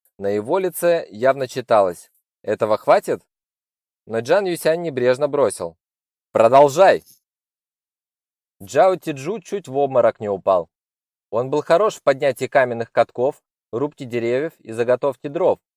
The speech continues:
но есть дерево было настоящей пыткой. «Господин Джан, я не понимаю, что это за мистическая техника такая?» Сначала Лян Чинюй подумал, что Джан Юсянь просто дразнит Чао Тиджу,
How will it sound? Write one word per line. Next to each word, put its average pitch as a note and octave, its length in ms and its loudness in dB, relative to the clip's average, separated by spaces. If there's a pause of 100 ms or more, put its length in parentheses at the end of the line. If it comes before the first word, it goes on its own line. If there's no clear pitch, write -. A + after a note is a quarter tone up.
(180)
но G2+ 80 -8
есть A#2+ 260 -6
дерево D#3+ 360 0
было D3+ 240 -2
настоящей A2 640 -4
пыткой. G#2 500 -10 (420)
«Господин C#3+ 520 -2
Джан, A#2+ 280 0 (320)
я G#2+ 160 -4
не C3+ 100 -6
понимаю, D3+ 520 -2
что - 180 -6
это D#3 160 -2
за C#3+ 140 -6
мистическая C#3+ 560 -6
техника A#2+ 420 -6
такая?» G2+ 420 -2 (460)
Сначала C#3 540 -2
Лян C3 240 -2
Чинюй B2+ 360 -10
подумал, C3 440 -4
что - 160 -10
Джан A2+ 260 -2
Юсянь B2+ 400 -8
просто A#2+ 380 -6
дразнит A2+ 440 -2
Чао G#2 260 -4
Тиджу, C3 420 -10